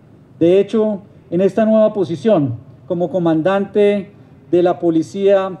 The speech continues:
Sabana, significa un nuevo paso, en donde en Bogotá, en Cundinamarca y en la región,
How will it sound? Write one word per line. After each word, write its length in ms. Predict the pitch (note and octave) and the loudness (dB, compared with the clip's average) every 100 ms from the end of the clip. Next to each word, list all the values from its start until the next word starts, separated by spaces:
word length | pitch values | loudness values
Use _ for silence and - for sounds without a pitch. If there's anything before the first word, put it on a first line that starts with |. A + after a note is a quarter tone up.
| - | -18
Sabana, 540 | - F3 E3+ F#3+ G3 F#3+ | -10 -4 -2 -2 -2 -2
significa 560 | - F#3 F#3 G#3 G3+ | -4 -4 -4 -4 -2
un 120 | A3+ A3 | 2 4
nuevo 300 | A3+ A3 A3 | 4 2 2
paso, 360 | A#3 F#3+ - - - - - | 2 0 -4 -20 -20 -20 -12
en 140 | E3+ E3+ | -4 0
donde 460 | F3 E3 F3 F#3 | 0 0 0 0
en 100 | G3 | 0
Bogotá, 640 | F3+ F3+ F3+ A3+ F#3+ B2 - - F#3+ | 2 2 2 2 0 -2 -12 -8 -2
en 180 | G3+ | -2
Cundinamarca 720 | G3+ G3 F#3 F3+ G3 G3+ - E3+ | 0 -2 0 2 2 2 2 2
y 120 | F3 | 2
en 80 | E3+ | 2
la 80 | |
región, 500 | E3 D#3 G3 G3+ G#3+ | 0 -2 0 0 0